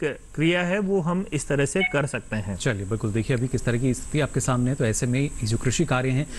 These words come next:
Speaker 2: आप इनको कर सकते हैं। साथ ही यहाँ, डॉक्टर मनप्रीत जी, आपसे भी हम जानना चाहेंगे, जिस तरीके से आपने बताया कि जो पोषक तत्व प्रबंधन है, वो भी काफ़ी महत्वपूर्ण हो जाता है। और अभी के समय अगर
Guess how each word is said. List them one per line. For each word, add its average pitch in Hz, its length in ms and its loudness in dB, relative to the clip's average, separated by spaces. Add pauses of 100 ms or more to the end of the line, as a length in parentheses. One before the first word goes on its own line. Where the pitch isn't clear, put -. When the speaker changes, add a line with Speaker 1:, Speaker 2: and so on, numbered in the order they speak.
(200)
Speaker 2:
आप 139 180 2
इनको 151 180 -2
कर 139 180 2
सकते 139 300 0
हैं। 139 200 2 (280)
साथ 143 240 2
ही 202 40 4
यहाँ, 175 280 2
डॉक्टर 160 180 -2
मनप्रीत 156 260 0
जी, 170 80 4
आपसे 165 220 2
भी 165 100 4
हम 151 120 2
जानना 139 220 4
चाहेंगे, 139 340 2
जिस 131 160 0
तरीके 135 240 2
से 135 120 2
आपने 123 200 0
बताया 117 200 0
कि 143 100 0
जो 131 100 0
पोषक 120 300 0
तत्व 139 140 0
प्रबंधन 120 340 4
है, 123 160 4
वो 110 140 0
भी 131 120 0
काफ़ी 131 260 -2
महत्वपूर्ण 123 320 2
हो 123 100 4
जाता 117 260 2
है। 123 180 2 (340)
और 156 80 6
अभी 165 300 2
के 202 100 2
समय 135 220 0
अगर 127 300 2